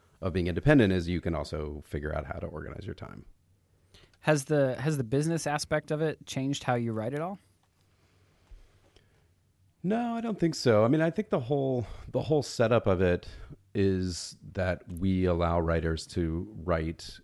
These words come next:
Speaker 1: somewhere in between a standard magazine feature and a book, you know,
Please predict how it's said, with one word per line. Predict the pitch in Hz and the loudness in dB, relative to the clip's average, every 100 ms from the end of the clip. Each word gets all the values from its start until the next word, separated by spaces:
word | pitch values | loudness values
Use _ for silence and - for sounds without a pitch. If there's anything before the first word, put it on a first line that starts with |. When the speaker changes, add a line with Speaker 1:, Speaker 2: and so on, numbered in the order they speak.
| _ - | _ -14
Speaker 1:
somewhere | - 92 87 82 82 | -4 0 2 2 2
in | 85 85 | 0 -4
between | 82 - - 82 82 82 80 80 | -4 -6 -4 -2 0 -2 -2 -6
a | 80 | -8
standard | - 82 78 | -4 -2 -2
magazine | 80 78 76 80 | -4 -4 -6 -6
feature | - 78 - 73 76 | -6 -8 -6 -6 -6
and | 76 78 | -4 -6
a | |
book, | 73 - 76 - - - _ _ _ _ - | -6 -6 -6 -6 -14 -20 _ _ _ _ -4
you | |
know, | 85 | -4